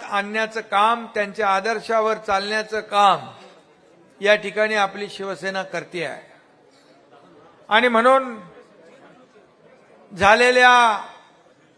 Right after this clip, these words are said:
विधानसभेच्या निवडणुकांमध्ये,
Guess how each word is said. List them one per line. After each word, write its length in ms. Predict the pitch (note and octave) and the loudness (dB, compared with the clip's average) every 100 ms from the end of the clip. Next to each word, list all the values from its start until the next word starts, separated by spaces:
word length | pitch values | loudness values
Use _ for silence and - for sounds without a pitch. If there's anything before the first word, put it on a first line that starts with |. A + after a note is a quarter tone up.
| _ _ _ _ F#3+ | _ _ _ _ -10
विधानसभेच्या 960 | G3 A#3 B3 A#3 A3+ A#3 A#3+ A#3+ A#3+ | 2 4 4 0 -4 0 0 2 0
निवडणुकांमध्ये, 1120 | A3+ A3 A#3+ A#3 A3+ A#3 A#3 A3+ A3 A#3+ B3+ | 2 0 0 -2 0 0 0 -2 0 2 0